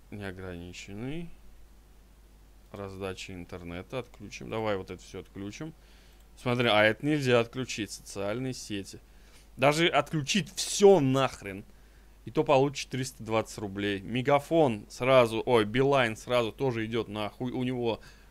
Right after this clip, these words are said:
хреновый конструктор. Давайте посмотрим Теле два. У Теле два та же самая залупа. У него нельзя,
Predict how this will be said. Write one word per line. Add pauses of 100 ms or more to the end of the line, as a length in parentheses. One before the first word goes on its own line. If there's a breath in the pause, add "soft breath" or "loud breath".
(140)
хреновый
конструктор. (520 loud breath)
Давайте
посмотрим
Теле
два.
У
Теле
два
та
же
самая
залупа.
У
него
нельзя,